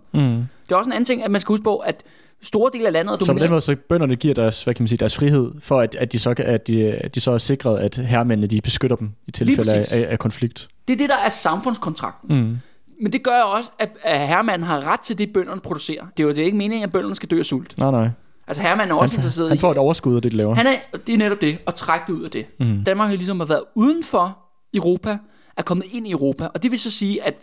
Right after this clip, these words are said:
Speaker 2: før i vikingetiden, der lå der sådan nogle stammeområder, øh, øh, syd for Danmark, i faktisk det, der hed Holsten. Og på det kommer også, som vi snakker rigtig meget om i dag. Der var der nogle, øh, hedenske stammer, der hed sakserne. Men de blev altså nedkæmpet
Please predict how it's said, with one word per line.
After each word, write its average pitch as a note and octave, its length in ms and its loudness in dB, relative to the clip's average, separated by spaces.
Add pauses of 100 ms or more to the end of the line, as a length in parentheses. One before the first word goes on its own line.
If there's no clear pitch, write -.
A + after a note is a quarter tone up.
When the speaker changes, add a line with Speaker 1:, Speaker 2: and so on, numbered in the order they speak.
Speaker 2:
før A3+ 160 2
i F#3+ 60 -6
vikingetiden, G3 500 -4
der G3+ 60 -2
lå F#3+ 220 2
der G3 100 2
sådan G3 120 -6
nogle D3 260 -2
stammeområder, D3+ 800 0
øh, C3+ 720 -4 (180)
øh, C#3 200 -6
syd A#3 180 -2
for - 80 -6
Danmark, G3 340 -2 (280)
i - 60 -10
faktisk D#3 240 0
det, E3 100 2
der D#3 60 -6
hed D#3 120 0
Holsten. C3+ 380 -4 (240)
Og - 140 -10
på D3+ 140 -4
det C#3 180 -8
kommer C#3+ 220 -4
også, C3 200 -10 (140)
som C#3+ 160 -10
vi D3 40 -6
snakker C#3+ 300 -2
rigtig C#3+ 140 -2
meget C#3+ 100 2
om C3 80 -2
i - 40 -10
dag. D3 200 -2 (640)
Der G#3+ 60 2
var G3+ 120 2
der G#3+ 80 2
nogle, F#3+ 300 -4
øh, D3 420 0
hedenske G#3 320 -2
stammer, D#3 340 0
der F#3+ 80 0
hed E3+ 140 -2
sakserne. E3+ 500 -4 (560)
Men F3+ 100 -4
de A3+ 120 0
blev C4+ 140 2
altså F3+ 160 -2
nedkæmpet F3+ 680 -2